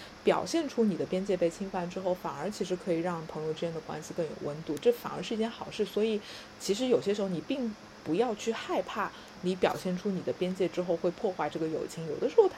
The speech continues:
反而是一个好的东西，只要你使用的方式是正确的，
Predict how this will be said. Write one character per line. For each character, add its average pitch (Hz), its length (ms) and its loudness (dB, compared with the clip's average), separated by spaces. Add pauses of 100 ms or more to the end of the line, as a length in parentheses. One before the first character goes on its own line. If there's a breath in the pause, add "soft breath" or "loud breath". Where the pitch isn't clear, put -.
(140)
反 - 80 -8 (100)
而 208 60 -4
是 - 180 -2
一 226 100 0
个 220 160 2
好 - 280 -8
的 180 100 -4
东 233 220 2
西， 190 140 2
只 - 140 -2
要 170 120 0
你 202 220 2
使 - 180 -4
用 170 140 -2
的 190 60 -2
方 254 240 -4
式 254 80 -4
是 240 120 0
正 262 220 0
确 - 180 -2
的， - 160 -2